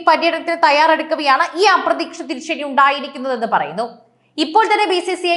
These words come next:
കോഹ്ലിയെ വിളിച്ചിട്ടുണ്ടെന്നും രോഹിത്തിന് പിന്നാലെ തന്നെ ഇതുപോലെ കോഹ്ലിയുടെ കാല് പിടിക്കാനും ബി സി സി ഐ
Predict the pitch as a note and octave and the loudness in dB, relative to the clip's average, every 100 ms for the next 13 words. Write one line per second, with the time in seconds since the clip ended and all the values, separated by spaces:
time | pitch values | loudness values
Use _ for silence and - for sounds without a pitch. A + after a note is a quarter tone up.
0 | E4+ D#4 D4+ D4 C#4 C#4+ C#4 A3+ A3+ C#4+ | 0 -2 -2 -2 -4 -6 -2 -2 0 0
1 | C#4+ D#4+ E4 F#4 F4 F4 F#4 F#4 F#4 D4 | 0 0 -2 -2 0 0 0 0 -2 -2
2 | C#4+ C4+ D#4 D#4 D#4+ E4+ F#4+ G#4 G#4 F#4 | -6 -2 0 0 0 0 0 -2 2 4
3 | E4+ E4 E4 D#4 D#4 D4+ C#4+ C#4 D#4 D4+ | 4 2 -4 -2 -2 -4 -10 -10 -12 -10